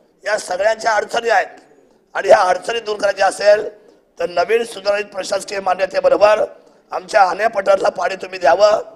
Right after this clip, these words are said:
कोपरे मांडवे आमचा आदिवासी भाग आहे, तिथे एमआय टँक आम्हाला करायचा आहे. बुडीत बंधाऱ्याला मंजुरी दिली आहे, पण त्या बुडीत बंधाऱ्याची सुद्धा आमची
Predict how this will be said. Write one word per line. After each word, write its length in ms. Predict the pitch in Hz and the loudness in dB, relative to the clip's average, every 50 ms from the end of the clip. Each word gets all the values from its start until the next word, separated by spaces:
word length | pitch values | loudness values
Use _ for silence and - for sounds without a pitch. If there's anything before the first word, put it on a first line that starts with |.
| - _ _ - _ _ _ - | -20 _ _ -20 _ _ _ -2
कोपरे 340 | 165 170 - - 233 226 | 0 0 0 0 -2 -2
मांडवे 300 | 220 214 196 196 202 214 | 0 0 -2 0 0 0
आमचा 280 | 208 196 202 202 202 190 | 0 0 0 0 0 2
आदिवासी 440 | 180 175 185 208 208 - - 220 208 | 2 2 2 2 0 0 0 0 2
भाग 200 | 196 190 190 190 | 2 4 6 6
आहे, 240 | 190 190 196 208 - - - - _ _ _ _ _ _ | 6 6 4 2 -2 -6 -10 -20 _ _ _ _ _ _
तिथे 260 | 160 175 175 196 185 | -12 -8 0 2 2
एमआय 200 | 175 180 202 208 | 4 4 2 0
टँक 300 | 208 202 196 202 202 202 | 0 0 -4 -4 0 0
आम्हाला 220 | 196 196 196 208 196 | -2 0 2 0 0
करायचा 360 | 190 196 185 190 185 185 190 | 0 0 0 0 0 2 0
आहे. 180 | 190 196 - - - - - _ _ _ _ _ _ _ | 0 0 0 -4 -6 -12 -20 _ _ _ _ _ _ _
बुडीत 200 | 196 202 226 233 220 214 | -8 -6 -6 -6 2 2
बंधाऱ्याला 440 | 214 208 214 214 208 214 208 208 208 | 2 4 4 2 2 4 2 0 0
मंजुरी 380 | 196 190 185 190 208 226 226 220 | 0 -4 -6 -4 -2 -2 -2 -2
दिली 200 | 208 196 202 196 | -4 -4 4 4
आहे, 240 | 190 185 185 - - - - - _ _ _ _ - | 6 6 4 0 -4 -8 -16 -20 _ _ _ _ -12
पण 100 | 190 190 | -6 -4
त्या 100 | 190 180 | -4 -2
बुडीत 200 | 180 180 190 190 | -2 -4 -4 -2
बंधाऱ्याची 460 | 180 180 180 190 190 190 185 190 180 | -2 -2 0 0 -2 -2 -2 -6 -10
सुद्धा 240 | 185 190 180 190 190 | -10 -4 0 0 0
आमची 300 | 175 170 - - 185 | 0 0 -4 -8 -8